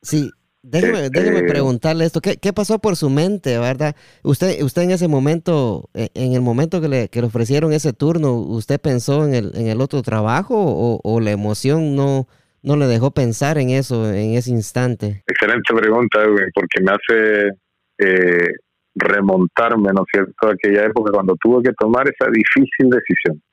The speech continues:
Speaker 1: Sí, sí.
Speaker 2: Y te digo, fue difícil porque, si bien es cierto, lo que yo ganaba en los camiones no era mal, y lo que me estaban ofreciendo por la tarde no estaba mal, pero todavía no lograba superar lo que yo,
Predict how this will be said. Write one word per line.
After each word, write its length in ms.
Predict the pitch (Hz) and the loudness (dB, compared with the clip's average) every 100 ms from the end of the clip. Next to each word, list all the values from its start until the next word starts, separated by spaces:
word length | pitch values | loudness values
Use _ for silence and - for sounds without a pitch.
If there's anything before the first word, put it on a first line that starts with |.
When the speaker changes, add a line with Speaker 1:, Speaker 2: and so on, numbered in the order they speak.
| _ _ | _ _
Speaker 1:
Sí, 380 | - 120 107 92 | -8 -4 -2 -4
sí. 260 | - 101 | -4 -2
Speaker 2:
Y 100 | 95 | 0
te 120 | 87 92 | 0 2
digo, 180 | 101 107 | 2 2
fue 140 | 113 | 2
difícil 580 | 117 104 - 110 - 98 - _ _ _ _ _ | 2 0 0 2 2 0 0 _ _ _ _ _
porque, 460 | 101 104 - 104 98 - _ _ - - | 2 2 0 0 0 0 _ _ -6 -2
si 80 | - | 2
bien 160 | 104 113 | 2 2
es 120 | 117 | 0
cierto, 520 | - 127 117 104 101 - | 2 0 0 0 0 -2
lo 140 | - 98 | 0 0
que 120 | 98 | 2
yo 340 | 92 98 104 107 | 2 4 2 4
ganaba 280 | 110 113 | 2 2
en 60 | 110 | 2
los 80 | 107 | 0
camiones 380 | - 95 107 104 | 0 0 0 0
no 140 | 92 | 2
era 160 | 92 104 | 2 2
mal, 180 | 95 82 - | 0 -2 -2
y 120 | - | 2
lo 140 | 110 110 | 2 4
que 100 | 117 | 2
me 100 | 107 | 0
estaban 260 | - 104 117 | 0 0 0
ofreciendo 400 | 113 113 135 123 | 0 0 0 2
por 140 | 123 | 2
la 80 | 110 | 2
tarde 260 | 123 123 120 | 2 2 2
no 100 | 110 | 0
estaba 320 | - 113 113 | 0 0 2
mal, 300 | 107 95 117 _ _ - | 2 0 -2 _ _ 0
pero 260 | 104 101 | 2 2
todavía 460 | 95 101 98 101 113 | 2 0 2 2 2
no 100 | 120 | 2
lograba 340 | 117 117 113 113 | 4 4 2 2
superar 400 | 117 107 110 135 | 0 2 2 2
lo 120 | 160 | 2
que 100 | 101 | 2
yo, 160 | 101 | 2